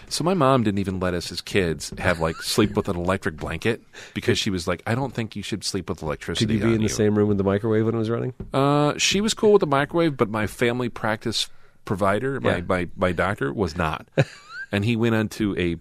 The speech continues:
Speaker 1: like, a five-minute diatribe
Speaker 2: Oh.
Speaker 1: about why my mom should not let the kids near the microwave.
Speaker 2: Hmm.
Speaker 1: Because it would, you know, it's kinda like T V rots your brains. It's kinda the same thing.
Speaker 2: Yeah, okay,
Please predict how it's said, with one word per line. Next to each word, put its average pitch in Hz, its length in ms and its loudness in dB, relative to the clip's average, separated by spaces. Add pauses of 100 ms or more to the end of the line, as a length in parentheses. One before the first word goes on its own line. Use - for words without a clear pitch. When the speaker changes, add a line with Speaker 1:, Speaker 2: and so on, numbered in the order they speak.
(120)
Speaker 1:
like, 90 240 2
a 90 180 2 (240)
five-minute 101 800 -2 (200)
diatribe 82 600 -2
Speaker 2:
Oh. 82 60 -4
Speaker 1:
about 78 320 -2
why 82 460 -2 (100)
my 82 180 -4
mom 76 380 -4
should - 260 -14
not 78 200 -4
let 80 180 -6
the 76 60 -10
kids 71 540 -8 (120)
near 69 240 -8
the 65 100 -12
microwave. 123 720 -12
Speaker 2:
Hmm. 127 240 0 (400)
Speaker 1:
Because - 280 -10
it 64 40 -10
would, 57 200 -16
you 62 120 -12
know, 57 200 -12 (680)
it's - 100 -16
kinda 107 160 -2
like 82 140 0
T 90 140 -2
V 82 120 -2
rots 76 260 0
your 78 80 -6
brains. 87 380 0
It's 131 100 -4
kinda 123 220 8
the 78 80 -2
same - 220 -6
thing. 143 140 0
Speaker 2:
Yeah, 120 140 4
okay, 104 240 0